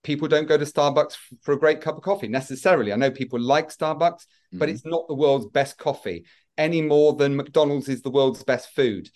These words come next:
Speaker 1: But they are process driven. Everyone knows from the moment they walk in the metaphorical door to the moment they walk out exactly what they're going to get. And we know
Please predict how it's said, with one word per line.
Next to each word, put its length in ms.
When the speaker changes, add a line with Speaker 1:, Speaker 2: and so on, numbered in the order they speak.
Speaker 1:
But 180
they 220
are 180
process 580
driven. 480
Everyone 580
knows 520
from 180
the 80
moment 380
they 100
walk 380
in 80
the 80
metaphorical 640
door 400
to 80
the 80
moment 340
they 100
walk 340
out 220
exactly 580
what 180
they're 140
going 200
to 120
get. 340
And 180
we 160
know 380